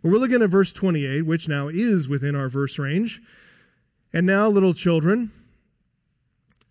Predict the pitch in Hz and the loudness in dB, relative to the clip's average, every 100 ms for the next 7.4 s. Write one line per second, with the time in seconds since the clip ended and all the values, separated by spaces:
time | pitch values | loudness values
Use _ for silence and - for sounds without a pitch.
0 | 175 151 180 214 220 190 135 147 147 190 | -4 0 2 2 2 0 -2 -4 -2 -2
1 | 190 208 185 175 220 202 208 185 - - | 0 2 2 2 0 0 2 0 -2 -2
2 | 226 220 165 170 180 170 170 160 - - | 2 2 2 2 2 0 0 -2 -6 -10
3 | 196 247 226 165 143 143 - 160 156 202 | -4 -4 -2 -4 -6 -6 -4 -2 -2 -2
4 | 247 175 - 214 208 160 160 170 - - | -6 -12 -6 -4 -4 -4 -4 -4 -8 -6
5 | 175 190 165 175 170 160 151 147 - - | -4 -2 -2 -2 -2 -4 -4 -4 -8 -6
6 | 196 151 135 143 143 139 135 139 131 - | -4 -4 -6 -8 -8 -6 -4 -6 -8 -8
7 | 180 175 135 113 | -2 -2 -2 -8